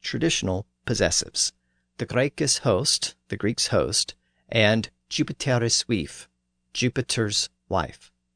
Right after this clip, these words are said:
That's the way the Anglo-Saxons usually handled possessives, and that's the way we often do it today. Today, we use an apostrophe S, but the apostrophe is a more recent innovation. Chaucer simply used E S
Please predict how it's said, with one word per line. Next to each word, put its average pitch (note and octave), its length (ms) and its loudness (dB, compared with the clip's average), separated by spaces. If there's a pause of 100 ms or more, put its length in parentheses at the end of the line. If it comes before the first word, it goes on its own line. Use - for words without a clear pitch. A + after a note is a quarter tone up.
(680)
That's G3 260 2
the G3+ 120 4
way D3 140 8
the B2 180 0
Anglo-Saxons F#2 960 0
usually F#2+ 300 -2
handled F#2+ 380 -4
possessives, - 680 0 (280)
and G3 140 0
that's A3 220 2
the G3 80 4
way C#3 100 6
we B2 140 4
often G2+ 320 0
do F2+ 160 0
it - 100 -4
today. - 460 0 (960)
Today, D#3+ 420 4
we C3+ 160 2
use C3 300 4
an A#2+ 160 0
apostrophe - 760 -2
S, G2+ 440 4 (300)
but C3 120 2
the C#3 100 2
apostrophe C3 720 -2
is G2+ 180 2
a A2 60 0
more G#2 180 0
recent G#2+ 420 0
innovation. F#2+ 600 -4 (960)
Chaucer A#3 380 0
simply B2 380 2
used G#2+ 440 2 (160)
E E3+ 240 -2
S - 380 -2